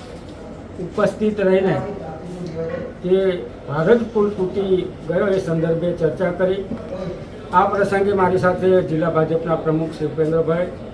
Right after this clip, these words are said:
જેતપુર પાવીના લોકપ્રિય ધારાસભ્ય જયંતિભાઈ, ઉમેશભાઈ અને જેતપુરમાં તમામ આગેવાનો ઉપસ્થિત રહ્યા અને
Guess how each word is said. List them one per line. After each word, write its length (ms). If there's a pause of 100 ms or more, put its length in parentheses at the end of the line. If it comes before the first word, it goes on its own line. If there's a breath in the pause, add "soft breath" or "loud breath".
(720)
જેતપુર 360
પાવીના 640 (920)
લોકપ્રિય 340
ધારાસભ્ય 840 (400)
જયંતિભાઈ, 680 (1120)
ઉમેશભાઈ 680 (1900)
અને 440 (640)
જેતપુરમાં 680
તમામ 460
આગેવાનો 420
ઉપસ્થિત 520
રહ્યા 320 (880)
અને 360